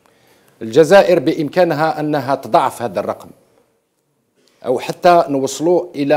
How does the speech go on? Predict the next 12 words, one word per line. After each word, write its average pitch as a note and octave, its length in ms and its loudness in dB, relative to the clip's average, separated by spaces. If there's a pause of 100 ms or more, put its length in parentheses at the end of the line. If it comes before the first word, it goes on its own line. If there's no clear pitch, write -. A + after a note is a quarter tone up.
(160)
أكثر D#3 340 -4
من D3+ 200 -2
ثلاثة D3 500 -4
أضعاف. G#2 440 -4 (720)
الجزائر D#3 460 0
بحاجة D#3 400 -2
إلى D3+ 300 -2
إصلاحات D3+ 480 -8
عميقة C3+ 380 -4
في C#3 120 -14
كل C3+ 240 -8
الميادين، A#2 640 -4